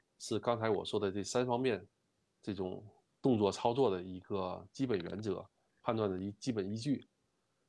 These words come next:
还有一种情况是，每年的期末的时候呢，会，公司也会确定每一位激励对象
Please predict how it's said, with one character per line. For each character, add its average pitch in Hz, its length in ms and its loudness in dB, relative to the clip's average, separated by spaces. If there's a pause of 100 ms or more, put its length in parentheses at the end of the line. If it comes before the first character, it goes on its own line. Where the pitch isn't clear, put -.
(100)
还 180 100 2
有 214 160 4
一 - 20 0
种 107 160 -4
情 92 160 -12
况 104 220 -2
是， 98 420 -6 (380)
每 107 160 -6
年 98 300 -6
的 101 480 0
期 - 180 -8
末 202 220 0
的 98 100 -4
时 - 100 -10
候 90 200 -6
呢， 87 160 -10 (680)
会， 101 280 0
公 120 180 -2
司 113 180 -4
也 98 80 0
会 104 200 -4
确 131 200 -2
定 110 240 -2
每 95 280 -6
一 92 260 -6
位 98 420 2 (360)
激 123 120 2
励 117 160 4
对 117 140 4
象 101 340 2